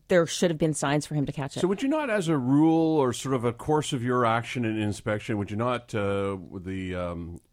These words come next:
Speaker 2: hy-, hygro-, hygrometer, is it?
Speaker 1: Uh, moisture meter?
Speaker 2: Yeah. That's, see, I'm trying to be scientific here.
Speaker 1: <laughs>
Speaker 2: And you, you're just
Speaker 1: Keep it simple, Ian.
Speaker 2: just taking the sweep from me. Would you, as a routine, use that?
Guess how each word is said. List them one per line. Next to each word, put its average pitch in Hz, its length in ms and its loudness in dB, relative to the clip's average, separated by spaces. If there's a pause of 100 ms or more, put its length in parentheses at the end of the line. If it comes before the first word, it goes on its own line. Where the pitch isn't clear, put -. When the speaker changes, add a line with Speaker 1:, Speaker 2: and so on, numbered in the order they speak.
(100)
Speaker 2:
hy-, 95 400 -6
hygro-, 92 400 -8
hygrometer, 104 760 -6
is 143 100 -12
it? 147 120 -12 (400)
Speaker 1:
Uh, 180 160 4
moisture 180 300 0
meter? 254 260 -2
Speaker 2:
Yeah. 85 300 -4 (500)
That's, - 360 -16 (180)
see, 156 360 -10
I'm 226 260 -4
trying 180 200 -2
to 160 80 -2
be 139 100 -4
scientific 127 600 2
here. - 340 2
Speaker 1:
<laughs> - 40 4 (380)
Speaker 2:
And 156 120 -4
you, 185 60 -6
you're 170 180 -4
just 185 220 -8
Speaker 1:
Keep 311 220 4
it 285 100 0
simple, 254 280 6
Ian. 170 200 2
Speaker 2:
just 247 100 2
taking 220 240 2
the - 120 8
sweep 175 440 2
from 117 220 2
me. 87 120 -2 (420)
Would 143 240 0
you, 226 220 0
as 147 200 2
a 143 60 2
routine, 123 440 0
use 98 280 -2
that? 101 280 -4